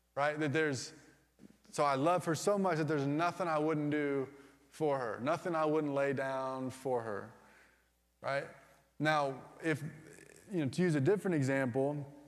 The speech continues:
right, that, 'cause that's not a big story, right? Like, let me even, let me even make it a little more obvious what I mean. Let's say I'm eating dinner, and I'm eating with my daughter,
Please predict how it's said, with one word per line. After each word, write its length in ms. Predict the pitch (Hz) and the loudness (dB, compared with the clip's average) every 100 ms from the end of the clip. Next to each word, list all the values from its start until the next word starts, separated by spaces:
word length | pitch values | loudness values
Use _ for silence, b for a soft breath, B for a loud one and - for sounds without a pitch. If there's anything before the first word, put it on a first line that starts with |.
| - - _ - | -20 -20 _ -2
right, 180 | 156 156 | 2 2
that, 120 | 160 | 2
'cause 100 | 208 | 2
that's 140 | 208 | 2
not 180 | 202 175 | 2 2
a 20 | |
big 240 | 147 170 143 | 2 2 0
story, 460 | - 180 160 120 | 0 0 2 2
right? 240 | 117 143 143 | 2 2 2
Like, 200 | 135 135 | 0 2
let 140 | 175 | 2
me 160 | 190 175 | 2 2
even, 280 | 151 135 139 | 2 -2 -2
let 100 | 165 | 0
me 100 | 165 | 2
even 180 | 139 135 | 2 0
make 200 | 135 127 | -2 -2
it 40 | |
a 20 | |
little 140 | 127 120 | -2 -2
more 140 | 113 | -2
obvious 380 | 110 104 104 113 | -2 -2 -6 -8
what 80 | 110 | -10
I 60 | |
mean. 220 | 107 101 101 B B B B B B _ _ _ _ - | -10 -12 -16 B B B B B B _ _ _ _ -4
Let's 160 | 160 170 | -2 0
say 200 | 175 160 | 0 2
I'm 220 | 147 151 | 0 0
eating 340 | 151 143 139 | 0 0 0
dinner, 560 | 120 120 113 113 117 117 - _ _ _ _ _ | -2 -2 -4 -6 -8 -12 -20 _ _ _ _ _
and 100 | 120 | -8
I'm 160 | 117 135 | -4 -2
eating 260 | 143 143 | 0 0
with 220 | 135 127 127 | -2 -4 -4
my 200 | 123 123 | -2 -2
daughter, 640 | 113 113 113 110 110 110 | 0 0 -2 -4 -6 -8